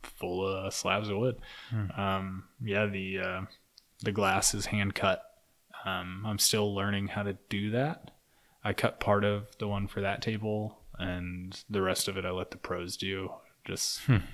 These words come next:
Speaker 1: I mean, they're, they're
Speaker 2: You don't wanna
Speaker 1: pros.
Speaker 2: mess up that piece of
Speaker 1: Right,
Speaker 2: glass.
Speaker 1: that's hella expensive.
Speaker 2: <laughs>
Speaker 1: So, uh, yeah, still, still learning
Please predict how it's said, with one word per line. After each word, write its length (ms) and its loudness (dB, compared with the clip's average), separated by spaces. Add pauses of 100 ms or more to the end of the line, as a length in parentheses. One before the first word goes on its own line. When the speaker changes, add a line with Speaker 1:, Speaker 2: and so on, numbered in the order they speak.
(280)
Speaker 1:
I 100 -2
mean, 160 -4
they're, 300 0 (340)
they're 100 8
Speaker 2:
You 60 10
don't 100 8
wanna 140 6
Speaker 1:
pros. 80 4
Speaker 2:
mess 220 6
up 140 4
that 180 6
piece 220 0
of 100 6
Speaker 1:
Right, 300 12
Speaker 2:
glass. 40 8
Speaker 1:
that's 360 8 (140)
hella 280 6
expensive. 680 4 (140)
Speaker 2:
<laughs> 40 -14 (460)
Speaker 1:
So, 220 0 (260)
uh, 340 -2 (340)
yeah, 240 6
still, 680 6
still 280 2
learning 460 0